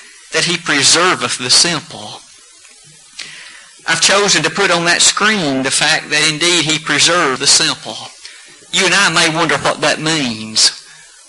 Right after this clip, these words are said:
When the Old Testament uses that word simple and states then that God preserves them, what does it mean to say that one is simple?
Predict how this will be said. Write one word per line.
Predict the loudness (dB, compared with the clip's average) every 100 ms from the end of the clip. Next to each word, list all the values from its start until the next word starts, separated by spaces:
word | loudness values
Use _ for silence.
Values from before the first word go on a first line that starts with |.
| -14 -6
When | 0
the | 2
Old | 2 2
Testament | 0 0 0 0 0
uses | 0 2 2 2
that | 2 2
word | 2 2
simple | 2 4 2 0 0 0
and | 2
states | 2 4 2 2
then | 2 2 2
that | 0 2
God | 2 2 2
preserves | 2 4 4 2 2
them, | 2 2 2 0 -2 -6 -14 -18 -12 -2
what | 0
does | 2 2
it | 2
mean | 0 0 2
to | 2
say | 4 2 2 0 0
that | 0 0
one | 0 0 0
is | 0
simple? | 2 2 0 -6 -8 -8